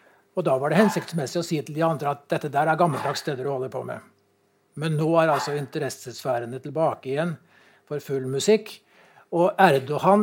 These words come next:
i Tyrkia er også på galeien i forhold til det nordlige Irak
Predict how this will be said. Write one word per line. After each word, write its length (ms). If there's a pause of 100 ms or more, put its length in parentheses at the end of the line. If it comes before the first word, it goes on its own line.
i 160
Tyrkia 460 (100)
er 160
også 260
på 140
galeien 480 (480)
i 100
forhold 460
til 160
det 80
nordlige 400
Irak 340